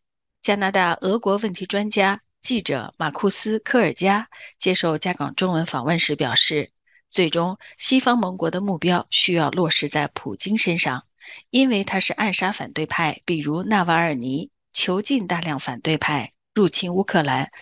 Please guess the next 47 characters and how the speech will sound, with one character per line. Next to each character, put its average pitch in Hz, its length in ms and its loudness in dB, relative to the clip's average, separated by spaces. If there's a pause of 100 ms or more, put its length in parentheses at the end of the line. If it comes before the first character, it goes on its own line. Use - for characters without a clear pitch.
(140)
导 170 180 2
致 208 200 2
平 208 180 -4
民 208 140 -2
死 147 200 -2
亡 131 200 -4
的 143 160 -2 (160)
罪 165 200 2
魁 - 180 -6
祸 139 220 0
首。 - 340 -2 (500)
而 214 220 4
唯 202 180 2
一 254 200 0
的 196 260 0
也 165 120 -2
是 180 200 0
最 233 260 0
实 170 280 0
际 247 200 -2
的 131 240 -6
阻 151 180 -4
止 156 180 -2
普 - 180 -8
京 165 180 -2
的 165 100 2
方 233 220 2
式， - 320 2 (280)
就 254 140 4
是 - 160 4
支 262 220 0
持 180 220 2
乌 165 140 -2
克 165 180 -2
兰 147 300 -4
赢 185 240 -2
得 160 160 4
这 165 120 2
场 123 200 -4
战 160 240 -2
争， 156 280 -2 (320)
这 175 140 2
是 - 140 0
对 156 180 2
普 139 240 -10
京 175 160 -6
的 160 180 0